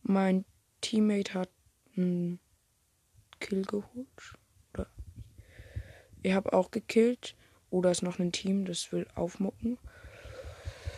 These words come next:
Und wir haben's easy.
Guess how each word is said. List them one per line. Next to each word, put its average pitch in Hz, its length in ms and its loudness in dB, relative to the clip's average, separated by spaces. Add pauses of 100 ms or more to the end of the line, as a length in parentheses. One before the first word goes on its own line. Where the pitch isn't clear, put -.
(340)
Und 208 340 6
wir 190 640 10
haben's 175 640 0 (140)
easy. 180 680 4